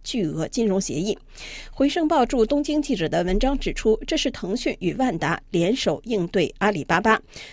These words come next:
他们发誓要建立一种新型的消费模式。腾讯因此获得万达商业地产集团百分之十四的股权，将可以利用万达购物中心网络。万达也借此机会实现其经济模式转型。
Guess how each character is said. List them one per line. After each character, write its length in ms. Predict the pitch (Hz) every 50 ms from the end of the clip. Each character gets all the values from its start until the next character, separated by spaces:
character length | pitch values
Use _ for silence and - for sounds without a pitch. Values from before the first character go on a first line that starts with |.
| - -
他 120 | - 302
们 140 | 285 285 285
发 180 | 277 - 320 330
誓 140 | - -
要 160 | 269 247 185 190
建 260 | - - 180 233 214
立 120 | 208 220
一 80 | 220 190
种 180 | - - 165
新 240 | - - - 285 285
型 160 | 269 180 151
的 160 | 156 151 143 156
消 180 | - - 190
费 140 | 190 214 180
模 180 | 165 156 147 170
式。 240 | - - 220 - - - - - - - - - - -
腾 220 | - - 202 226 285
讯 180 | - 359 285 220 -
因 120 | 277 302
此 140 | - - 165
获 200 | 175 - 214 190
得 200 | - 170 175 - -
万 200 | - 277 247 214 190
达 180 | 185 180 185
商 240 | 208 - - 302 294
业 160 | 302 269 170
地 140 | - - 247
产 180 | 226 - 185 151
集 140 | - - 214
团 260 | - - 165 175 220
百 140 | - 156 156
分 180 | - 208 202
之 160 | 208 233 240
十 220 | 233 - - - -
四 160 | - - 302
的 160 | 226 190 156
股 180 | - - - 165
权， 300 | - - 143 151 160 - - - - -
将 160 | - 285 277
可 120 | 277 - 349
以 160 | 302 214 175
利 220 | 202 254 262 214
用 200 | 208 220 180 - -
万 260 | - 226 226 233 170 147
达 200 | - 131 147 - -
购 100 | - 247
物 160 | 233 190 160 147
中 180 | - 214 214
心 140 | 220 - 277 226
网 120 | 156 - -
络。 200 | - 196 190 - - - - - - -
万 200 | - 330 320 269
达 180 | 233 220 226 254
也 240 | - - 190 170 165
借 260 | - - - 294 240
此 220 | 220 - - 170
机 180 | 139 - - 254
会 220 | 269 277 196 - -
实 200 | - - - 160
现 180 | - 175 151
其 260 | 151 - - 117 - -
经 260 | - - 247 240 240 254
济 240 | - - 143 - -
模 140 | 143 131 147
式 140 | - 196
转 180 | - 185 - -
型。 260 | - - 165 165 175